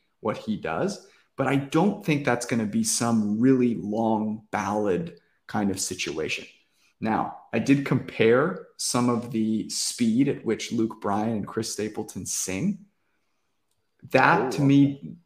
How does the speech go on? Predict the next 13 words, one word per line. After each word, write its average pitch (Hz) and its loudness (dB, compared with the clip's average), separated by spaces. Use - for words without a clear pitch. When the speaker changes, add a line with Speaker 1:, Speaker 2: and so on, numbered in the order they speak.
Speaker 1:
wasn't 175 -2
particularly 165 4
conclusive. 151 0
It - -10
was - -12
a 82 -6
little 123 2
tough. 123 -2
Tennessee 143 2
Whiskey, 135 4
a 110 2
popular 117 0
song. 120 -2